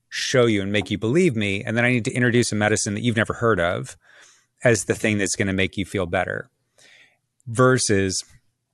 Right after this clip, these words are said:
something like Grammarly, where it's just a big bowl of candy and it doesn't actually do a lot and it's not really great for you, but everybody knows that it's candy and they're all coming to take it. And how do we, as a, as a s-,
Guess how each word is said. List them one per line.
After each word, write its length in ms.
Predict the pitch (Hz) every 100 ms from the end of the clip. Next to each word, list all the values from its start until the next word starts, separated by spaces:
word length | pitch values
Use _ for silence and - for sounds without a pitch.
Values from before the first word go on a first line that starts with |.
| _ _ _ _ _ -
something 280 | 147 127
like 140 | 123 104
Grammarly, 680 | 107 101 98 92 113 - _ _ _ _ _ 120
where 120 | 120
it's 160 | -
just 220 | - 160 131
a 40 |
big 220 | 110 113
bowl 200 | 104 101
of 60 | 90
candy 380 | 113 107 90 87
and 80 | 107
it 60 |
doesn't 240 | 135 131 131
actually 240 | 120 110
do 280 | 95 107 104
a 20 |
lot 160 | 131 143
and 100 | 123
it's 140 | -
not 140 | 139 143
really 160 | 120
great 240 | 107 107 -
for 260 | 110 98
you, 400 | 113 160 92 139 - -
but 200 | 104 113
everybody 520 | 117 120 123 107 98
knows 420 | 98 101 104 95
that 140 | 104 90
it's 140 | -
candy 420 | - 151 120 98
and 100 | 98
they're 120 | 101 101
all 120 | 98
coming 300 | 107 92 87
to 60 |
take 300 | 87 104 90
it. 160 | - - _ - - - _
And 380 | 113 101 101 113
how 280 | - 113 117
do 140 | 117
we, 600 | 107 107 110 104 98 95 -
as 220 | 104 107
a, 140 | 113 -
as 140 | - 95
a 40 |
s-, 280 | - -